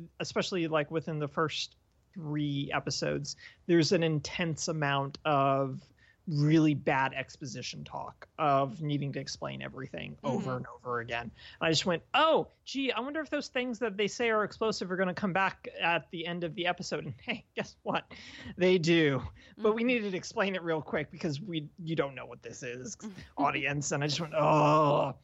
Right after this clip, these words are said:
Speaker 1: So I, I was, n-, I, I, when you were just like, "We should watch Killjoys," I just went, "But I, I was really bored by it."
Speaker 2: <laughs>
Speaker 1: Uh,
Speaker 2: I believe when it says,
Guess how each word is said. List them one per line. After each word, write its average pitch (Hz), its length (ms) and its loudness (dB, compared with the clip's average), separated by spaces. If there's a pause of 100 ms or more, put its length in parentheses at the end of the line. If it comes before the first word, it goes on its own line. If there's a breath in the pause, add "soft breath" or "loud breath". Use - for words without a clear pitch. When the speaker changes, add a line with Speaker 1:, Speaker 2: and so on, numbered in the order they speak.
(180 loud breath)
Speaker 1:
So 240 540 6
I, 220 240 0
I 226 120 2
was, 214 280 -4
n-, 202 400 -6
I, 196 440 0
I, 190 680 0
when 180 280 0
you 196 120 0
were 202 80 4
just 202 160 -2
like, 220 120 2
"We 277 80 2
should 269 160 0
watch 262 180 0
Killjoys," 208 380 2
I 196 40 -8
just 196 160 -8
went, 214 140 -10 (140)
"But 240 180 -10 (640 soft breath)
I, 254 160 -12 (120)
I 254 180 -8
was 254 220 -10
really 269 240 0
bored 247 400 0
by 82 220 2
it." - 180 -2 (240 loud breath)
Speaker 2:
<laughs> 381 100 4
Speaker 1:
Uh, 220 300 6
Speaker 2:
I 269 320 2
believe 480 1200 2
when - 20 2
it 370 60 -2
says, 320 100 -10